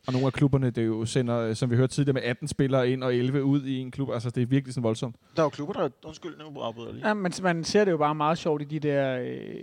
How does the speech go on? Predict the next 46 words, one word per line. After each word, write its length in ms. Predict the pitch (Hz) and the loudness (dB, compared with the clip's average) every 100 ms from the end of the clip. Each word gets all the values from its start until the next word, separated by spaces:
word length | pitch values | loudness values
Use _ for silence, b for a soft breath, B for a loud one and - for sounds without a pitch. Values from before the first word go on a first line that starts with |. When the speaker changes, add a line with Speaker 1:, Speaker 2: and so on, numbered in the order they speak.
| - | -12
Speaker 3:
øh, 120 | - - 196 - - - 156 - | -12 -12 -14 -18 -20 -14 -12 -12
Sunderland 480 | 156 156 156 160 147 | -8 -6 0 2 2
Till 180 | 135 156 | 0 0
I 60 | 139 | 2
Die, 360 | 139 139 151 160 147 143 | 2 2 4 4 4 0
øh, 60 | 139 | -2
dokumentarer 520 | 151 147 143 156 135 | -6 -6 0 2 2
også, 220 | 135 156 | 2 0
hvor, 220 | 170 151 | 0 0
øh, 180 | 139 135 | 2 -2
man 120 | 139 | -4
kan 80 | 131 | -6
se, 140 | 139 160 | -2 0
hvordan 240 | 151 151 | 2 0
de 60 | 156 | -2
sidder 280 | 170 160 | 2 4
og, 220 | 147 135 127 B B B | 4 2 -2 B B B
og 160 | 175 165 | 0 4
wheeler 260 | 180 190 | 8 8
og 140 | 180 156 | 8 4
dealer 320 | 175 180 185 | 4 6 4
på, 360 | - 151 139 | 4 2 2
øh, 600 | 139 135 131 131 131 135 - | 2 0 0 -2 -4 -6 -10
på, 100 | - 135 | -14 -8
på 100 | 156 | -4
sidste 280 | 165 175 160 | 0 0 2
dagen 200 | 160 147 | 2 2
af 80 | 147 | 0
transfervinduet, 800 | 160 151 156 151 143 139 135 131 | -2 -2 -2 -2 -2 -4 -2 -2
og, 160 | 127 - B B 147 - | -4 -8 B B -16 -2
øh, 220 | 156 127 113 143 - | 0 0 -4 -14 -8
altså, 180 | 131 156 | -4 0
øh, 500 | 151 147 147 139 139 | -2 -2 -4 -6 -8
får 160 | - 160 | -6 -4
tilbudt 440 | - 175 175 170 | 2 2 2 2
alle 300 | 151 156 190 | 4 8 8
mulige 300 | 170 170 185 | 6 4 2
mere 140 | 160 170 | 4 6
eller 140 | 175 | 6
mindre 280 | 160 165 175 | 2 2 2
tilfældige 460 | - 160 175 160 | 2 2 2 2
spillere, 360 | 147 165 156 170 | -2 0 4 6
og, 360 | 160 143 139 139 | 6 4 2 0
og, 340 | 143 - - | 0 -2 -4
altså, 200 | 156 143 131 B | -6 -6 -10 B
Speaker 1:
Ja. 100 | 110 | -6